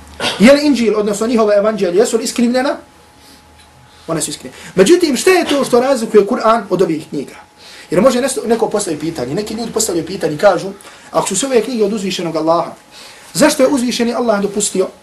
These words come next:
da se Tevrat iskrivi, da se Zabur Inđili, e, iskrivi, da se Inđil iskrivi, međutim da jedini Kur'an bude taj koji će, koji će ostati neiskrivljen? Ovo je naravno s jedne strane, da kažemo, dobro pitanje. Draga braćo, odgovor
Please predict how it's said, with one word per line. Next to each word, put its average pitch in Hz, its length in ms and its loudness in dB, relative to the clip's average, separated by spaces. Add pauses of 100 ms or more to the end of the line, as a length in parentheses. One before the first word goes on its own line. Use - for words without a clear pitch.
(360)
da 185 100 6
se 190 140 2
Tevrat 214 360 2
iskrivi, 202 480 -2 (400)
da 185 100 4
se 190 120 0
Zabur 208 340 2
Inđili, 214 440 -4 (160)
e, 226 40 -4
iskrivi, 208 720 -2 (220)
da 190 100 6
se 226 160 0
Inđil 226 280 0
iskrivi, 220 480 -4 (120)
međutim 208 360 0
da 202 60 4
jedini 220 360 0
Kur'an 240 280 -2
bude 208 300 -2
taj 233 260 4
koji 240 240 0
će, 285 220 -2 (540)
koji 185 160 4
će 202 120 -2
ostati 202 360 -2
neiskrivljen? - 460 -10 (1000)
Ovo 185 120 2
je 180 60 2
naravno 202 300 -2
s 170 80 -6
jedne 190 200 -6
strane, 208 400 -6 (520)
da - 60 -6
kažemo, 160 320 0
dobro 175 220 0
pitanje. 123 380 -6 (1160)
Draga 208 220 0
braćo, 208 280 -4
odgovor 196 400 -4